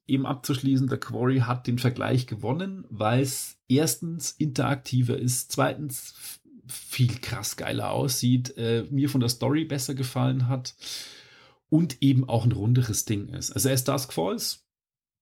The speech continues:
kann ich dir, weißt du, hast ja auch einen Game Pass, kann ich mal raten, sch-, guck mal rein. Das kann man vielleicht auch mit der Liebsten abends auf der Couch spielen. Dann kann man sagen, wie würdest du dich entscheiden?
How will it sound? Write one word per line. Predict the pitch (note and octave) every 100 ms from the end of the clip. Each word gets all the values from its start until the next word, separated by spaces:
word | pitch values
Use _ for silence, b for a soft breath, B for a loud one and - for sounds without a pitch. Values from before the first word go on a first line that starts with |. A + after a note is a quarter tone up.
| _ _
kann | - B2+
ich | B2+
dir, | B2 A#2 G#2
weißt | G#2 -
du, | G2
hast | F#2+
ja | -
auch | C#3
einen | D3+
Game | D3 C#3+
Pass, | C3+ C3+ B2+ -
kann | B2
ich | A#2
mal | A2+
raten, | G#2+ A2 B2 C3
sch-, | -
guck | C#3+ C3
mal | G2
rein. | F2+ A#2+ A3
Das | G3+ B2+
kann | C3 A#2+
man | A#2
vielleicht | - A2 -
auch | G#2 G#2
mit | A#2+ -
der | G2
Liebsten | G#2 C#3+ - - C3+ C3
abends | B2 G#2 B2 A#2+
auf | -
der | -
Couch | - E3 -
spielen. | - C3+
Dann | B2
kann | - A#2
man | A2+
sagen, | A2 A2
wie | G#2+
würdest | G#2+ G#2+ -
du | E3
dich | C#3
entscheiden? | C#3 C#3 C3 C#3+ C#3